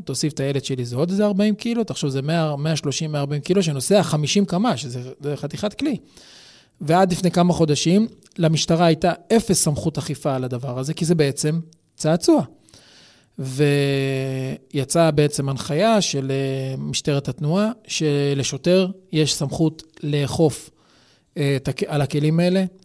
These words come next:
אסור להם לנסוע על הכביש, אסור ל-, אסור לנסוע בלי קסדה, אסור לנסוע,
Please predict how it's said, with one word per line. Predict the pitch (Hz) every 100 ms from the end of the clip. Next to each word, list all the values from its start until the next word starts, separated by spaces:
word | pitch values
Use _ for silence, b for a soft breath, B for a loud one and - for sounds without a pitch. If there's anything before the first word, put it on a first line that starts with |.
| _ -
אסור | - - 208 180
להם | 165 147
לנסוע | 135 - 147
על | 135
הכביש, | 131 143 190 - - _ -
אסור | 185 - 165
ל-, | 156 147 127
אסור | - 165 147
לנסוע | 127 147 131
בלי | 139
קסדה, | 139 123 151 175
אסור | 156 - 156 143
לנסוע, | 135 - 147 131 127